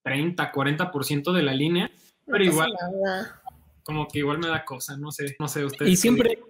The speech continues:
Speaker 3: yo lo hago porque siempre está la opción que, que hice. Por ejemplo, con la de, eh, Hey Banco también lo hice, de que había sacado una compra meses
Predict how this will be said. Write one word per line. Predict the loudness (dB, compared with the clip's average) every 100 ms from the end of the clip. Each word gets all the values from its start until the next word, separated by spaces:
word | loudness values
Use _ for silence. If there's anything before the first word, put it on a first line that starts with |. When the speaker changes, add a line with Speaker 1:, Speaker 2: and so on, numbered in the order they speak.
| 0
Speaker 3:
yo | 4
lo | 6
hago | 6 4 2 -2
porque | -2 -2 0
siempre | 2 4 4
está | 2 4
la | 4
opción | 4 2 2
que, | 2 -2 -2
que | -4
hice. | -4 0 0 2 0
Por | 0
ejemplo, | 0 2 0
con | 2 0
la | 0
de, | -4 -8 -10 _ _ -20 _ -8
eh, | -4 -4 -6 -10 -10
Hey | 0 2 4
Banco | 4 2 0 -2
también | 0 0 0 0
lo | 0
hice, | -2 -2 -4 -10 -10 -14 _ _ _
de | -8 -6
que | -2
había | 0 2
sacado | 0 0 2
una | 2 0
compra | 0 -2 -2
meses | -2 0 -2 -4 -8 -10